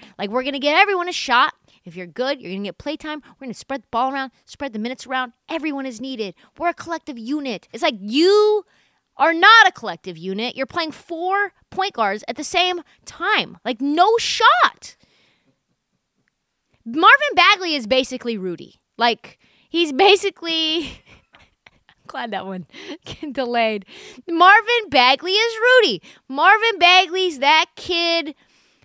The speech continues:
the ba-, the ball boy who also plays, that everybody in the stands is like, "Rudy, Rudy, Bagley, Bagley,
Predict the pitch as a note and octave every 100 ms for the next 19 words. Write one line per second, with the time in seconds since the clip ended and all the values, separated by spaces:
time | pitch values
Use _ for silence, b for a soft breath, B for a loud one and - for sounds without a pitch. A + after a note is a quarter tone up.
0 | - D4 C4 E4 F4 C4+ B3+ G3+ C#4+ E4
1 | E4 B3+ D#4 E4 D#4+ C#4 D#4+ F#4 D4 -
2 | E4 D#4+ D#4 D#4 C4 C4 C#4+ D#4+ C#4 D#4
3 | E4 E4 b b - D#4 - E4+ D#4+ D#4+
4 | C#4 C#4 C#4+ C4+ - b - A#3 C#4+ C4+
5 | B3+ B3 B3+ C#4 - b b B3 C#4 C#4
6 | C4 C4 D4 B3+ B B C#4+ C#4+ C#4+ C#4
7 | C4 D4 E4 - A3 - D4+ D#4 D4+ D4
8 | B3 F#4 C#4+